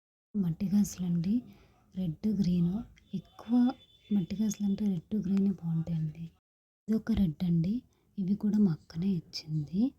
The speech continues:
చాలా బాగున్నాయి కదా. సైడ్ బ్యాంగిల్స్ అండి, ఎక్కువ శాతం డ్రెస్సెస్‌లోకి వేసుకుంటానండి.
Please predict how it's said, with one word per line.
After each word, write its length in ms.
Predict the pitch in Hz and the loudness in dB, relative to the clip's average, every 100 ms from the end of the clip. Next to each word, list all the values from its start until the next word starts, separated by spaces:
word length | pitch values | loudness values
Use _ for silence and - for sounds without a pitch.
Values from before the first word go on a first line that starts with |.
| _ _ _ - | _ _ _ -14
చాలా 220 | - 175 | -6 -4
బాగున్నాయి 480 | 175 160 175 185 165 - | -4 -4 -4 -2 -4 -4
కదా. 200 | - 190 202 _ _ _ _ _ _ _ _ - _ _ _ _ - | -10 -10 -10 _ _ _ _ _ _ _ _ -20 _ _ _ _ -14
సైడ్ 320 | 180 180 175 | -6 -2 0
బ్యాంగిల్స్ 480 | 202 202 180 160 170 | 2 2 2 0 0
అండి, 280 | 165 165 220 - _ _ _ _ _ _ _ _ _ | 0 0 -2 -6 _ _ _ _ _ _ _ _ _
ఎక్కువ 320 | _ 214 208 | _ -6 -4
శాతం 300 | 208 202 220 | -2 0 0
డ్రెస్సెస్‌లోకి 600 | 190 175 - 180 196 170 208 | 0 -2 -6 -8 -6 -2 -2
వేసుకుంటానండి. 880 | 170 - 190 180 185 170 165 156 | -2 -2 -4 -2 0 0 0 0